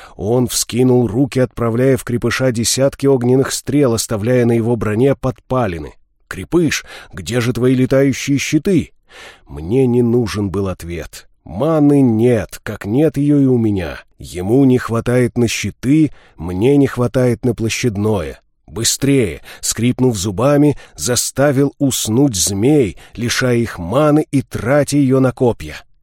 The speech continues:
Я не успел, как не успел и гвардеец. Крепыша смяли. Мои копья убили первого, кто вскинул над ним меч, еще двоих,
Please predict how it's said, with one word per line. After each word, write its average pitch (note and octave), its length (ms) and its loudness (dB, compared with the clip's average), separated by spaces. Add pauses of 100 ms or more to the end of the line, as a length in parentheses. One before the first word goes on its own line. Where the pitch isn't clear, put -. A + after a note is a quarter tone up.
(140)
Я A#2 300 -4
не A#2+ 100 2
успел, C3+ 640 0
как - 200 -2
не C#3 100 4
успел D3 400 2
и C#3 40 2
гвардеец. A#2 880 -2 (220)
Крепыша G2+ 680 -4 (160)
смяли. F2+ 800 -6 (460)
Мои F#2 220 -8
копья A#2+ 440 0
убили A#2+ 380 2
первого, C3 580 0
кто B2+ 220 -2
вскинул C3 480 2
над A#2+ 160 0
ним B2 140 4
меч, A#2+ 400 2
еще A#2 400 -2
двоих, C3 420 0